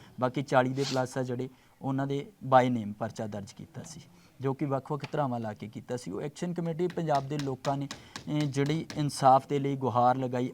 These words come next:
ਅੱਗੇ ਆਏ, ਪੂਰਾ ਪੰਜਾਬ ਆਇਆ, ਮੇਰੇ ਪਿੰਡ ਦੇ ਲੋਕ, ਮੇਰੀਆਂ ਭੈਣਾਂ, ਉਹਨਾਂ ਦਾ ਤਾਂ ਅਸੀਂ ਕਰਜ਼ ਨਹੀਂ ਦੇ ਸਕਦੇ, ਉਹਨਾਂ ਦੀ ਬਦੌਲਤ ਬਾਹਰ ਆਏ ਹਾਂ।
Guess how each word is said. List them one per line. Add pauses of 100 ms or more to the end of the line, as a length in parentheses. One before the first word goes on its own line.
ਅੱਗੇ
ਆਏ, (260)
ਪੂਰਾ
ਪੰਜਾਬ
ਆਇਆ,
ਮੇਰੇ
ਪਿੰਡ
ਦੇ
ਲੋਕ,
ਮੇਰੀਆਂ
ਭੈਣਾਂ,
ਉਹਨਾਂ
ਦਾ
ਤਾਂ
ਅਸੀਂ
ਕਰਜ਼
ਨਹੀਂ
ਦੇ
ਸਕਦੇ,
ਉਹਨਾਂ
ਦੀ
ਬਦੌਲਤ
ਬਾਹਰ
ਆਏ
ਹਾਂ।